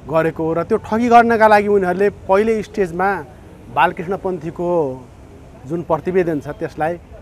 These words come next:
कृत्य गरेको देखियो र त्यो कृत्य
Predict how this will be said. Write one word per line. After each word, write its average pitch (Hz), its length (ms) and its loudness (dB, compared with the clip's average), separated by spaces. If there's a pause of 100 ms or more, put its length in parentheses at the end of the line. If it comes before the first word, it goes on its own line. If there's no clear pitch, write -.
(360)
कृत्य 202 260 2
गरेको 170 340 2
देखियो 151 460 -6 (1000)
र 185 240 4
त्यो 202 260 0 (680)
कृत्य 214 540 4